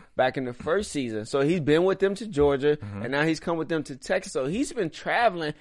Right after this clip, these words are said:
Speaker 1: and probably
Speaker 2: A trusted
Speaker 1: reporting
Speaker 2: friend.
Speaker 1: to them what's happening, reporting to the government what's happening, where Rachel is, and keeping tabs on Rachel because he know who Rachel is and keeping tabs on Miles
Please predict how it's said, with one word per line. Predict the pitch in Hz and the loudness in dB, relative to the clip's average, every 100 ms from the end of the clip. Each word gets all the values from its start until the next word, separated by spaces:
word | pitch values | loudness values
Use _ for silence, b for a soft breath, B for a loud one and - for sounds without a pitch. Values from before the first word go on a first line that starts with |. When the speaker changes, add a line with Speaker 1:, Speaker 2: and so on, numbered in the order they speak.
| b | b
Speaker 1:
and | 165 | -4
probably | 277 320 311 | 0 2 2
Speaker 2:
A | |
trusted | 185 160 - | 2 0 2
Speaker 1:
reporting | 208 262 202 | 2 4 0
Speaker 2:
friend. | |
Speaker 1:
to | 190 160 | -2 -2
them | 151 147 139 b b - | 0 -2 -4 b b 0
what's | 147 165 | 4 4
happening, | 170 160 165 147 147 131 - - | 4 2 0 -4 -6 -6 -14 -8
reporting | 131 123 175 165 | -8 0 0 0
to | 165 | -4
the | 135 | 2
government | 156 156 139 | 2 2 2
what's | 143 147 | 0 0
happening, | 160 139 143 139 143 b - | 0 0 -2 -6 -8 b -4
where | 135 156 | 0 2
Rachel | 151 151 147 143 | 4 2 0 2
is, | 143 127 - | 2 0 -4
and | 135 | -6
keeping | - 185 143 | -6 -6 -6
tabs | 160 147 139 | 2 2 2
on | 127 | 0
Rachel | 147 147 | 0 0
because | 139 135 135 | -4 -2 -2
he | 156 | -2
know | 156 151 | -2 -2
who | 131 | -2
Rachel | 127 139 135 110 | -2 -2 -6 0
is | 151 139 | 0 0
and | 127 | -4
keeping | - 139 123 | -8 -8 -8
tabs | 147 131 117 | -4 -4 -4
on | 104 | -8
Miles | 123 143 139 | -6 -2 -2